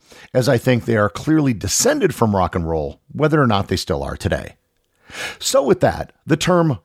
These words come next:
rock and roll comes from the phrase rocking and rolling, which was a reference to ships at sea. There are written references to rocking and rolling being used by seamen in the early nineteenth century.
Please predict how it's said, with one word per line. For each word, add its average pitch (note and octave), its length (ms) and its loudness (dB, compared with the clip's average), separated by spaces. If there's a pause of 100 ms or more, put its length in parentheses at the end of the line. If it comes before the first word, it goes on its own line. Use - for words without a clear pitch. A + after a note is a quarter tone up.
rock E3 300 0
and C4 240 2
roll G2 300 -2
comes E3+ 260 0
from F#3 160 0
the G3+ 80 0
phrase F#2+ 520 -4 (260)
rocking G2 440 0
and B2 160 2
rolling, A#2 440 -2 (300)
which C3+ 180 2
was D3 160 2
a C#3 80 2
reference G2+ 380 0
to B2 120 -2
ships - 300 -6
at D#2+ 140 -4
sea. - 360 -4 (600)
There C3 120 2
are G#2 120 2
written B2+ 220 2
references A2+ 580 0
to G2+ 180 -2
rocking E2 400 -2
and G2 140 0
rolling F2+ 300 -2
being A#2 240 2
used F2+ 260 -4
by F2 160 0
seamen A#2+ 460 2
in B2 100 4
the B2+ 140 2
early G#2 260 -2
nineteenth E2+ 420 -2
century. - 480 -2